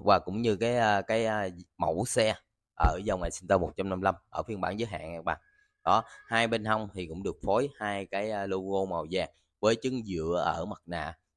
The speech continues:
thì cũng được một cái, à, logo màu vàng, à, của Yamaha với một cái mẫu tem, à, Monster hoàn toàn, à, mới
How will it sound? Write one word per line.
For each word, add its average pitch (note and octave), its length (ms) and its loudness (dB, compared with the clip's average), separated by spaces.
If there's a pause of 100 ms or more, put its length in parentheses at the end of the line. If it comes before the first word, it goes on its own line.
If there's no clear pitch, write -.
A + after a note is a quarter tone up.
(120)
thì E2 80 -6
cũng E2+ 220 -10
được F2 240 -2
một D#2+ 280 -4
cái, G2 200 0
à, G#2+ 120 -2
logo F#2 340 -2
màu D#2+ 260 -2
vàng, D#2 220 -4 (380)
à, D#2 300 -8
của D#2 340 -2
Yamaha F#2 420 -2 (240)
với G#2+ 240 2
một E2+ 300 -6
cái G2+ 140 -2
mẫu F2+ 420 -4
tem, G#2 200 2 (360)
à, F#2 80 -8
Monster F#2+ 580 0 (160)
hoàn E2+ 320 -6
toàn, D#2+ 300 -4 (340)
à, D#2 160 -4
mới G2+ 320 2